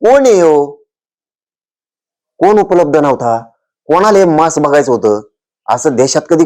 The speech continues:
हत्या झाली का? मारून टाकतेत, आमकं करतेत, तमकं करतेत, इतकं क्रूर की ते मास्क घेऊन हिंडतेत. तुम्ही कोण मंत्री येते हो, कोण माजी मंत्री, त्याला ते मास्क बघायचं होतं? कोण येते हो बंगला? अजितदादाला आणि फडणवीस साहेबांना हे नाही कळत का?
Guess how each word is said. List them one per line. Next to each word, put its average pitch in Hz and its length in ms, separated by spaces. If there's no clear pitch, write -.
हत्या - 300
झाली 135 300
का? 143 120
मारून 135 300
टाकतेत, 139 420
आमकं 131 260
करतेत, 135 280
तमकं 131 240
करतेत, 135 200
इतकं 226 300
क्रूर 294 280
की 139 80
ते 147 40
मास्क 143 420
घेऊन 190 180
हिंडतेत. 202 320
तुम्ही 175 200
कोण 254 240
मंत्री 185 280
येते 151 160
हो, 151 120
कोण 208 240
माजी 180 240
मंत्री, 156 280
त्याला 147 180
ते 151 60
मास्क 139 240
बघायचं 127 280
होतं? 107 180
कोण 233 180
येते 156 140
हो 139 60
बंगला? 127 320
अजितदादाला 240 560
आणि 160 100
फडणवीस 175 220
साहेबांना 202 260
हे 196 60
नाही 330 120
कळत 165 260
का? 95 80